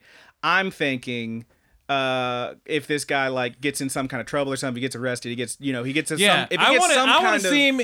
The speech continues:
Speaker 2: you know, the cherries and berries all
Speaker 1: Right.
Speaker 2: over him, dude.
Speaker 1: So what I'm saying is, if I get some kind of comeuppance, that's what I'm thinking.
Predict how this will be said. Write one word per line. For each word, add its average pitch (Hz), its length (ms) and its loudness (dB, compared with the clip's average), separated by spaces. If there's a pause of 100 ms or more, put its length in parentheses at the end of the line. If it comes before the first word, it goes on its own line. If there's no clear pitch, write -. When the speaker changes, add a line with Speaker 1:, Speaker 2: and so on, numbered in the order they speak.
Speaker 2:
you 233 240 4
know, 233 160 4
the 202 140 2
cherries 269 420 4
and 233 140 0
berries 262 420 4
all 233 200 4
Speaker 1:
Right. 277 200 6
Speaker 2:
over 180 120 2
him, 151 120 0
dude. 214 340 2
Speaker 1:
So 180 120 -2
what 185 100 4
I'm 220 120 2
saying 190 200 0
is, 165 80 0
if 165 140 -2
I 202 100 4
get 214 160 0
some 175 300 -2
kind 170 240 -2
of 143 80 -2
comeuppance, 147 580 -4
that's 139 240 0
what 151 80 -4
I'm 135 140 -2
thinking. 127 640 -6